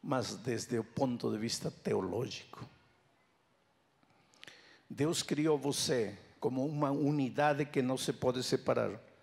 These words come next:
As tuas faculdades físicas formam teu corpo. As tuas faculdades mentais formam tuas ideias, ideias, teus pensamentos,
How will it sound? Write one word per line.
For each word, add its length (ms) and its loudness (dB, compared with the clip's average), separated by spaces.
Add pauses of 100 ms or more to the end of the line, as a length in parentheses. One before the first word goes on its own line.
(580)
As 160 -2
tuas 240 2
faculdades 840 2
físicas 1000 -4 (880)
formam 380 -2
teu 180 -2
corpo. 600 -4 (720)
As 160 -4
tuas 260 0
faculdades 840 -2
mentais 1300 -2 (2500)
formam 460 0
tuas 320 -4
ideias, 800 -6 (120)
ideias, 540 -4
teus 260 -6
pensamentos, 1000 -6